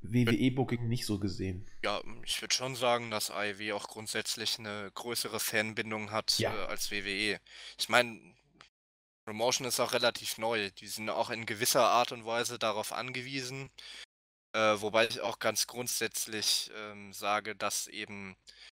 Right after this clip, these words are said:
Speaker 2: Grundausrichtung der Promotion darauf ausgelegt ist. Also ich mein, Brian Alvarez hat das mal vor, ich weiß gar nicht, zwei, drei Wochen in irgendeinem Podcast, ähm, ganz schön gesagt, ähm,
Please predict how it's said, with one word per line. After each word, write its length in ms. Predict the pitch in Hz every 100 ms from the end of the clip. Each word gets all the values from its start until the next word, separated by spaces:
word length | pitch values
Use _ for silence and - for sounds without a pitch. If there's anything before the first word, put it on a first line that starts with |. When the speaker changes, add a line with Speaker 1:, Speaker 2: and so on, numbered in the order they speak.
| _ _ _ _ _ _ _
Speaker 2:
Grundausrichtung 800 | - 117 127 120 - 120 - 117
der 100 | 110
Promotion 500 | - 113 104 113 -
darauf 300 | 110 101 101
ausgelegt 540 | - 117 - 98 95 -
ist. 280 | - - - - - -
Also 160 | 101
ich 120 | 104 -
mein, 240 | 101 101 -
Brian 260 | 110 113
Alvarez 540 | 101 127 127 117 120 -
hat 100 | 117
das 160 | -
mal 240 | 117 117 117
vor, 560 | - 117 113 113 107
ich 140 | 92 -
weiß 180 | 104 -
gar 140 | 110
nicht, 180 | 110 -
zwei, 160 | - 107
drei 240 | 104 110
Wochen 260 | 113 - 123
in 120 | 113
irgendeinem 440 | 98 120 113 113
Podcast, 800 | 110 127 - - 117 - - - - - - - _ _ _
ähm, 680 | 107 107 107 104 104 101 101 -
ganz 200 | 104 110
schön 280 | 120 127
gesagt, 640 | 127 113 123 120 - - -
ähm, 460 | 101 107 107 104